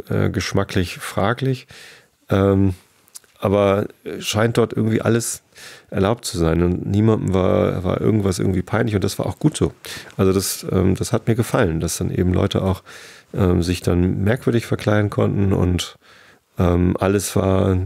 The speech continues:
ähm, gewertschätzt und okay und irgendwie lustig. Eine sehr, sehr freundliche Veranstaltung, sehr, sehr schön irgendwie. Und wenn man dann irgendwie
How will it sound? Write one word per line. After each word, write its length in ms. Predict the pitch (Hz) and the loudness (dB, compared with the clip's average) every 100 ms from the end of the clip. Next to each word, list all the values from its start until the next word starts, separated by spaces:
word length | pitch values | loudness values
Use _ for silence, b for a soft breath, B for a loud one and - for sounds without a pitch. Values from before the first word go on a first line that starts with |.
| 113 | -2
ähm, 360 | 95 87 87 87 | 0 2 2 0
gewertschätzt 680 | - 85 95 - - - - | 0 0 0 -2 -4 -4 -4
und 140 | 87 - | -4 -4
okay 400 | - 95 92 80 | -2 0 0 0
und 120 | - | 0
irgendwie 260 | 98 90 | 0 0
lustig. 440 | 85 92 101 - 82 | 0 0 -2 -4 -2
Eine 100 | 85 | 0
sehr, 320 | 92 95 98 B B B B B B | 2 2 0 B B B B B B
sehr 200 | - 95 | -4 -4
freundliche 640 | - - 87 113 110 110 92 | -2 -4 0 0 -2 -4 -2
Veranstaltung, 640 | 95 92 95 101 87 90 | 0 0 0 0 0 2
sehr, 340 | 85 87 87 82 - - _ - | 2 2 0 -2 -12 -18 _ -6
sehr 140 | 95 | -2
schön 420 | 87 - 87 87 85 | -2 0 0 2 0
irgendwie. 440 | 76 76 82 - | -4 -8 -8 -6
Und 140 | 85 | -4
wenn 120 | 90 92 | -2 0
man 140 | 98 | 0
dann 140 | 90 | 0
irgendwie 380 | 90 92 87 87 | 0 0 0 -2